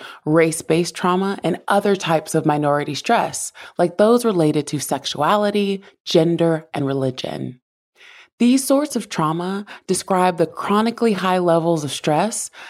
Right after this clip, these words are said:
faced by members of oppressed groups due to the interpersonal experiences of bias, prejudice, discrimination, and hate crimes. You can also have intergenerational trauma,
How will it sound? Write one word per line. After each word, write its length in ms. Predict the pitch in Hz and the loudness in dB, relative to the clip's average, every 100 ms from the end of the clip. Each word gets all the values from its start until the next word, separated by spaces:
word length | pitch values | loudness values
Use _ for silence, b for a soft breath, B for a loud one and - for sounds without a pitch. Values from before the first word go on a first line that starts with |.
| B | B
faced 280 | - 196 180 | 2 2 4
by 140 | 170 151 | 2 4
members 560 | 151 170 185 202 196 | 4 4 4 4 2
of 160 | - 165 | 0 0
oppressed 560 | 156 - 170 151 - - | -2 -2 -4 -4 -8 -10
groups 500 | - 196 156 - - - B B - | 2 2 2 -4 -14 -14 B B 0
due 100 | 185 | 0
to 140 | 185 | 2
the 220 | 170 165 - | 0 0 -2
interpersonal 800 | 208 240 240 - 196 - 196 180 | 0 0 0 -2 -2 0 0 0
experiences 1040 | - - 175 165 180 202 202 226 226 226 B B B | -4 -2 0 2 0 -2 -2 -2 -2 -6 B B B
of 220 | 156 - | -6 -2
bias, 600 | 170 165 180 214 214 - - B B - | -2 0 0 -4 -6 -10 -14 B B -4
prejudice, 720 | - 175 185 196 208 208 - _ | 0 2 2 2 0 -4 -12 _
discrimination, 920 | 160 - 180 170 151 156 156 202 208 | -6 -2 0 2 2 0 0 0 -2
and 180 | 202 139 | -2 -4
hate 300 | 117 143 - | -2 -2 -2
crimes. 640 | - - - - - - - _ _ _ B B B B | -6 -8 -8 -14 -16 -16 -18 _ _ _ B B B B
You 140 | 262 | 0
can 120 | 277 330 | 2 2
also 360 | - - 339 | 2 0 2
have 320 | 190 170 165 - | 4 2 2 2
intergenerational 800 | 175 170 165 151 190 - 151 135 | 4 4 2 4 2 2 -2 -4
trauma, 500 | 139 - - - | -4 -4 -6 -10